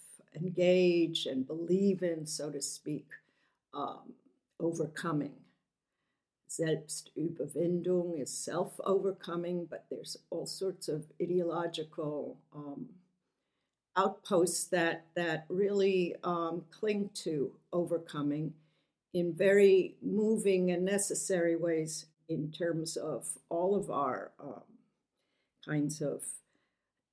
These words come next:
attempts to put a world together and to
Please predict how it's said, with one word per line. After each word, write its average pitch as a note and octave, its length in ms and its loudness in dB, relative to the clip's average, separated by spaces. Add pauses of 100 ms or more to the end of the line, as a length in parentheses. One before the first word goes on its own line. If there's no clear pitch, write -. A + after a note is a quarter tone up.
(100)
attempts - 640 -6
to C3+ 540 -4 (160)
put E3 140 -2
a D3 60 -2
world D3+ 440 -2
together D3 760 -6
and - 300 -10
to C#3 360 -8